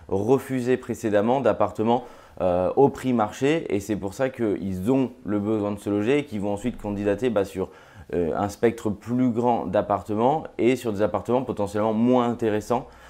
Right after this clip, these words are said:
sur le rapport prix-produit. Donc il y a déjà une, un premier vecteur et un premier facteur vraiment clé de succès, c'est de mettre en adéquation le prix avec le bien que vous proposez. Le deuxième facteur, c'est ce qu'on fait chez Investissement Locatif, on délivre des prestations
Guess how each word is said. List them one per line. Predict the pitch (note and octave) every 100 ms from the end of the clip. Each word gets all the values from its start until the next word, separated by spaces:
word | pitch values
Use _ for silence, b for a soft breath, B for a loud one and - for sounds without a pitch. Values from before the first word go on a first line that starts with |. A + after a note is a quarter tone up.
| B
sur | - - B2+ A#2
le | A2
rapport | G#2 G#2 B2+ B2+ F2 -
prix-produit. | - B2 A#2+ A#2 G2+ G2 - B B
Donc | A2 G#2
il |
y | A2
a |
déjà | A2+ B2 C#3 C3 -
une, | A2+ G#2+
un | - G#2+
premier | G2 C#3 C3 C3+ C3 G#2+ D#2
vecteur | F#2+ A2+ A#2+ - B2+ B2
et | G#2+
un | G2+
premier | G2 A2+ A#2
facteur | A#2 A2+ B2 G#2
vraiment | G#2+ A2
clé | - A#2
de | -
succès, | A2 G2 A#2+ C#3 B B B
c'est | - - C3 C3+ C3 - _ -
de | G2+
mettre | G2 A#2+ C3+ C3+
en | B2+ B2
adéquation | G#2+ A2 A2 G#2+ A#2+ B2+ C#2
le | G2 A#2 C3 B2+
prix | - C3+ C3
avec | G2+ G2+
le | A2 A#2
bien | G#2+ A2+
que | G#2+
vous | G#2+
proposez. | G2+ F#2+ F#2+ E2 - B B B B B
Le | A2 B2
deuxième | A#2 D3 D3+ D3 C#3+
facteur, | C#3 B2+ D3 D#3+ D#3+
c'est | B2+
ce | A2
qu'on | - B2+
fait | C3+
chez | B2
Investissement | A#2+ A#2 A#2 A2+ A2+
Locatif, | A2 A#2 C3 D3
on | A#2
délivre | G#2+ B2 B2
des | A#2
prestations | - A#2 A#2 A2+ B2